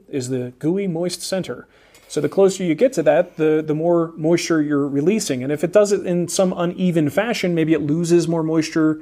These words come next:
from one side than the other. Maybe you plane more on one side than the other. Um, as it continues to acclimate, you could then have it warp. Now, even if you do everything perfectly, even if you have good acclimated material, uh, you're careful to plane the same amount of material off of both faces, you do your glue up.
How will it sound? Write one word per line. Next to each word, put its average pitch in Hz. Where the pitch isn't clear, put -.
from 151
one 156
side 151
than 139
the 139
other. 160
Maybe 147
you 139
plane 156
more 180
on 185
one 185
side 185
than 185
the 180
other. 196
Um, 151
as 180
it -
continues 175
to -
acclimate, 190
you 151
could 156
then 156
have 147
it 147
warp. 131
Now, 139
even 214
if 196
you 185
do 170
everything 202
perfectly, -
even 170
if 175
you 165
have 143
good 175
acclimated 165
material, 180
uh, 143
you're 147
careful 170
to 165
plane 165
the 156
same 165
amount 156
of 147
material 156
off 147
of 123
both 165
faces, 165
you 139
do 151
your 165
glue 160
up. 170